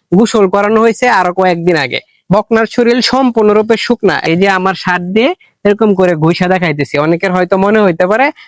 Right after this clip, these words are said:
বকনাটার শরীর ভিজা। বকনাটার শরীর একদম তেল তেল করতেছে, চকচক করতেছে। অনুরূপ আমার এই গাভীটাকেও দেখলেও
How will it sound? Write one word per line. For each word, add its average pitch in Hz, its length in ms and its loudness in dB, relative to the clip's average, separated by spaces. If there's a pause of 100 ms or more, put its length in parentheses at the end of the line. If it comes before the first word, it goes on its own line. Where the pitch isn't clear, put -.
(120)
বকনাটার 190 480 -2
শরীর 220 260 2 (160)
ভিজা। 151 280 2 (520)
বকনাটার 220 440 0
শরীর 254 200 2 (100)
একদম 240 240 0 (120)
তেল 269 200 2
তেল 262 180 0
করতেছে, 202 340 -2 (100)
চকচক 240 360 0
করতেছে। 185 360 -2 (160)
অনুরূপ 254 340 2 (460)
আমার 208 260 0 (140)
এই 262 140 4
গাভীটাকেও 226 560 0
দেখলেও 233 340 2